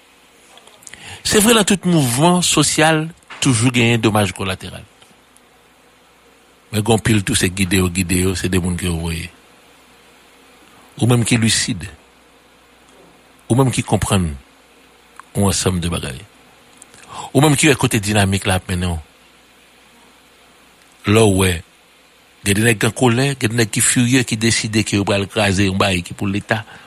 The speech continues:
on va qui pour nous, on va qui pour le pays. Mando li en grâce, frère Pam.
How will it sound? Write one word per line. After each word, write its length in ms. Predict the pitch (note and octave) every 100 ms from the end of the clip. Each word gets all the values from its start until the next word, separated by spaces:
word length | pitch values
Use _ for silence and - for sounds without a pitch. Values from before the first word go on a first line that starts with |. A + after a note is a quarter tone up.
| -
on 60 | C#3
va 140 | D#3
qui 140 | - C3
pour 180 | D3+
nous, 200 | D3+ F3 D3 - - _ -
on 60 | C#3
va 120 | D#3
qui 120 | -
pour 80 | C#3
le 60 |
pays. 300 | C#3+ C3 C3+ D3 C#3+ _ - _ _ _ _ _ _ _ _ _ _ -
Mando 320 | A2+ G#2+ F#2+
li 160 | F#2 F#2
en 60 | E2
grâce, 520 | F2 F2 - - - - - - -
frère 200 | - F#2
Pam. 200 | E2+ D#2